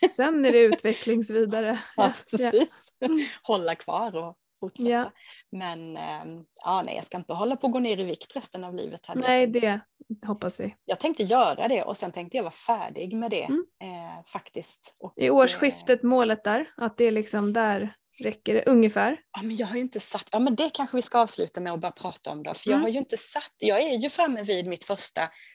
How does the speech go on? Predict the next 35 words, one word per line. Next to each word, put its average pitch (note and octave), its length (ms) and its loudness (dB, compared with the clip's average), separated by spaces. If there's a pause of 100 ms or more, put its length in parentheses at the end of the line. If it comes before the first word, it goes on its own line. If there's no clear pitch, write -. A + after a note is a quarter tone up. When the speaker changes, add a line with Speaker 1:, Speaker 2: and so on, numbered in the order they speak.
(100)
Speaker 2:
stora E3+ 280 2
delmål E3+ 720 0
Speaker 1:
Mm. C4+ 160 4
Speaker 2:
nu, F3 260 0 (100)
som G#3 200 -4
jag F#3+ 60 -2
hade F#3+ 200 4
satt. G3+ 400 2 (360)
Det B3+ 100 0
tog B3 240 2
jag D4 100 2
ju E4 100 2
innan G#3+ 220 0
sommaren E3+ 480 0
och - 140 2
Speaker 1:
Ja. A3+ 140 8
Speaker 2:
sen E3+ 180 4
har F#3 100 -6
jag E3+ 100 0
ju E3+ 80 0
stått - 220 -4
kvar. D3+ 420 0 (1080)
Nu F#3+ 100 -4
har G3 180 2
jag F3 140 0
ju, E3+ 440 -2
eh, D#3 380 -4
dryga D#3 320 0
tio D3 360 -4
kvar, - 260 0
jag F3+ 60 2
har F3+ 180 -2
tolv D3+ 280 2 (140)
kilo C#3+ 320 -6
kvar, - 300 2